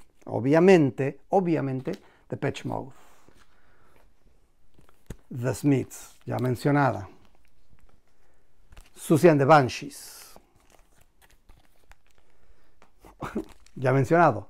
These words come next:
David Bowie. Obviamente, The Beatles. ¿Qué más? Aquí.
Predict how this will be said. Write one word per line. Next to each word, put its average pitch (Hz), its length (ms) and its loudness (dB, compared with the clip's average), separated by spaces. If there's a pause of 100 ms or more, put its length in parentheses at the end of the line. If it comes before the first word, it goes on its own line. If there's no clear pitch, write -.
(100)
David 131 400 0
Bowie. 139 400 2 (1400)
Obviamente, 139 800 4 (760)
The 143 60 -4
Beatles. 113 880 -2 (480)
¿Qué 160 60 -12
más? 123 200 -6 (160)
Aquí. 131 320 -4